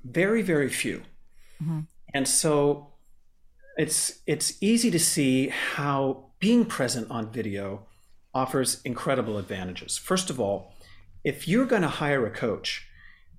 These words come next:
Speaker 1: you would wanna see that coach speaking. You would wanna see them talking. You would wanna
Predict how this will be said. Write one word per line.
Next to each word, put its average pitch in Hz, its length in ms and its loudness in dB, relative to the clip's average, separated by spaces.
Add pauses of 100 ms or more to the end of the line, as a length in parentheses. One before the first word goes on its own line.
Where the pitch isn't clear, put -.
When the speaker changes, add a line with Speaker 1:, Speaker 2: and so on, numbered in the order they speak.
(640)
Speaker 1:
you 214 180 2
would 233 160 4
wanna 202 220 2
see - 300 4
that 127 260 2
coach - 600 -4 (560)
speaking. 113 640 0
You 139 120 2
would 160 100 4
wanna 170 200 2
see 196 360 2
them 156 280 2
talking. 156 600 -2
You 135 120 2
would 139 100 0
wanna 143 360 0